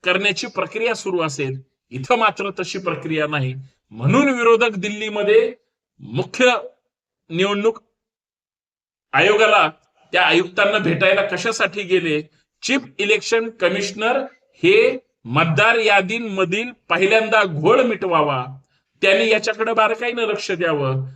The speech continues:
ही जी काही मतांची घुसखोरी झालेली आहे, तो वाद मिटवावा आणि नंतर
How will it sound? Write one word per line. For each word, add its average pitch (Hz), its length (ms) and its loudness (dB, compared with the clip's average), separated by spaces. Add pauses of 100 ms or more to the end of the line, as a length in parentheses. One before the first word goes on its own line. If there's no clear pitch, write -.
(1040)
ही 139 200 2
जी 180 260 -2
काही 220 240 2
मतांची 226 500 0
घुसखोरी 202 500 -2
झालेली 185 340 0
आहे, 170 260 -2 (540)
तो 214 240 6
वाद 202 340 2
मिटवावा 202 500 0 (140)
आणि 226 280 0
नंतर 202 760 2